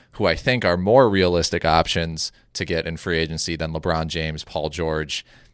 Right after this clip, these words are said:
and DeMarcus Cousins. Um, and so I, I think this is, I, I think this is a fine move by the Lakers. It makes sense to me, um, just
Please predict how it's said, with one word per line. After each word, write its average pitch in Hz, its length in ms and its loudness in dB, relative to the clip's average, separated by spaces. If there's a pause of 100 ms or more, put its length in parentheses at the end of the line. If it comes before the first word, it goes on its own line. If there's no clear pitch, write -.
(140)
and 78 240 -4
DeMarcus 78 400 -4
Cousins. 78 640 -2 (480)
Um, 78 640 -4 (1000)
and 85 320 0
so 80 460 2
I, 90 180 2 (140)
I 110 100 2
think 139 140 -2
this 110 140 -4
is, 98 240 -8
I, 90 120 -4 (580)
I - 80 -4
think 110 140 -4
this 95 80 -2
is 87 40 -4
a 85 60 -6
fine 87 260 0
move 82 220 -2
by 85 140 0
the 80 80 -6
Lakers. 80 420 -6
It 87 60 -10
makes 85 200 -8
sense 85 240 -6
to 87 80 -8
me, 82 320 -6 (540)
um, 80 640 -4 (1080)
just - 420 -8